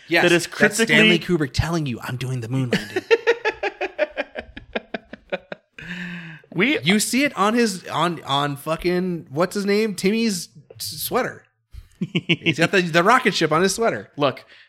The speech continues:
Speaker 2: if somehow the U S government allows this podcast to be released,
Speaker 1: Absolutely not.
Speaker 2: um, and just check in on us. Make sure we're still alive, 'cause I think we're
Speaker 1: Please.
Speaker 2: gonna be assassinated by government officials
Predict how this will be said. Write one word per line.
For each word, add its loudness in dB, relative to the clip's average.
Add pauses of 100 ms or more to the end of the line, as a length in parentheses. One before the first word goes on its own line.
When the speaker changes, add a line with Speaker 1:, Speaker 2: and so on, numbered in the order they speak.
(200)
Speaker 2:
if 2
somehow 2 (480)
the -2 (540)
U 0
S -2
government -2
allows 0
this -2
podcast -2 (140)
to -8
be 0
released, -4 (140)
Speaker 1:
Absolutely -16
not. -18 (280)
Speaker 2:
um, -2 (140)
and -2 (460)
just -4
check 0
in -2
on -6
us. -18
Make 2
sure 0
we're 0
still 4
alive, -2
'cause 0
I 4
think 2
we're 4
Speaker 1:
Please. -4
Speaker 2:
gonna 4
be 4
assassinated -2
by 2
government -4
officials -12